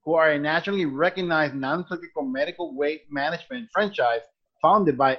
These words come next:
Edward Kolok in two thousand five and developed by physicians and other health professionals. Andrews,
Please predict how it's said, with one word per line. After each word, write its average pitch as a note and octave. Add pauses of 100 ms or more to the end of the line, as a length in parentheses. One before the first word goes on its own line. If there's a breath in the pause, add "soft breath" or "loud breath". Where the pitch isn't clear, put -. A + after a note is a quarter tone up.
Edward E3+ (140)
Kolok F3 (680)
in C#3
two F#3
thousand D3
five D3+ (320)
and G3
developed C3+
by B2
physicians F#3 (180)
and C3+ (160)
other G3
health F3
professionals. D#3+ (320)
Andrews, G3+